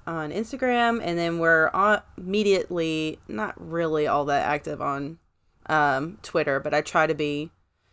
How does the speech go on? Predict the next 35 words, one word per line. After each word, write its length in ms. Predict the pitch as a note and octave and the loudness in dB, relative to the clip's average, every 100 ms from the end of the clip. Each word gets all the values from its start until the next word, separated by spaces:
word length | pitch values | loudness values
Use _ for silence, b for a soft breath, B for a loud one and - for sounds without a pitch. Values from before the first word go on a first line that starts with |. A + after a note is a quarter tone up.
| - | -10
in 100 | E3 | -8
spurts. 680 | - - D3 B2 - - - - | -6 2 2 2 -2 -10 -10 -10
Um, 460 | - D#3 D3 D3 E3 _ - | -2 0 0 -2 -6 _ -16
and 160 | - E3 | -6 0
we're 200 | F3+ F3 | 4 4
at 300 | - D#3 C3+ F3 _ _ _ _ _ | 6 4 4 -2 _ _ _ _ _
Vixens 520 | F3+ F#3+ G3 F3+ E3 D#3+ | 2 4 4 2 0 6
Voluntary 880 | F3 F3 D#3+ D#3+ C#3+ C3+ C#3 D#3 - | 6 8 4 0 -2 0 -2 -4 -6
on, 440 | D#3+ D#3 D3 C#3+ C#3+ | 0 2 2 0 -2
um, 400 | C#3+ C3+ C#3 D#3+ | 0 0 -2 -8
Twitter. 580 | - D#3 C3+ B2+ C#3+ - _ _ _ _ _ | -4 2 2 2 -2 -8 _ _ _ _ _
And, 400 | - F3 D#3+ D#3+ | -4 0 2 2
uh, 260 | D#3+ D#3 D#3 | 2 4 2
we 80 | F3 | 2
have 140 | F#3 F#3+ | 2 0
a 60 | |
Patreon 720 | G3 G3+ F#3 - F#3 F3+ F3 | 0 0 0 2 6 6 4
that's 240 | F3 F3 - | 2 0 -2
Vixens 640 | E3+ F3+ - F3 E3 E3 | -4 -4 -2 -2 -2 -2
underscore 460 | E3 E3 E3 - E3 | -2 -2 -2 0 0
voluntary. 880 | D#3+ D#3+ D#3+ F3 D#3+ D#3 D#3+ D#3 D#3+ _ _ _ _ _ - | 2 2 0 -2 -2 0 -2 -2 -6 _ _ _ _ _ -8
And 160 | F3 | -4
then, 140 | E3 D#3 | -2 -4
of 80 | |
course, 340 | - E3 D#3 - | 0 4 4 2
we 100 | D#3+ | -2
have 340 | D#3 D3+ - _ _ _ _ _ | 0 -2 -4 _ _ _ _ _
voluntaryvixens 920 | - E3 E3 F3 E3 D#3+ E3 - E3 D#3+ | -2 0 0 0 0 0 -2 -4 -4 -4
at 100 | - | -2
gmail 340 | F3+ F3+ F3 | -2 0 0
dot 200 | E3+ D#3+ | 0 0
com 280 | - E3+ E3 | 2 2 2
if 140 | E3 | -4
you 80 | E3 | -6
wanna 300 | D#3+ D3+ D3+ | -2 0 -2